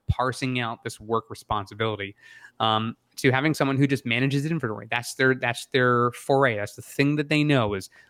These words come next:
where this part is, if it's been moved, they know where it is, how many are in the house, et cetera, et cetera, and they just run and grab it. Um,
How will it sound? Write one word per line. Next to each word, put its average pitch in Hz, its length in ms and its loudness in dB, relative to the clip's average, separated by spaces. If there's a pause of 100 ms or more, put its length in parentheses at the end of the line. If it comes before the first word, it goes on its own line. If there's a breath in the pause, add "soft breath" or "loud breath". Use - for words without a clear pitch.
(140 soft breath)
where 117 220 4
this 151 140 -4
part 156 300 4
is, 139 320 4
if 117 120 -8
it's - 100 -20
been 110 180 -12
moved, 143 320 0
they 123 60 -4
know 104 120 -10
where 151 300 2
it 151 80 0
is, 147 120 -2
how 139 100 -2
many 147 180 0
are 147 120 0
in 135 120 0
the 123 60 -2
house, 131 400 0
et 107 100 -18
cetera, 101 200 -8
et - 60 -18
cetera, 196 280 -2 (420 soft breath)
and 107 100 0
they 104 80 2
just 104 160 -4
run 110 200 0
and 117 100 -2
grab 147 180 4
it. - 80 -10 (400)
Um, 110 460 -4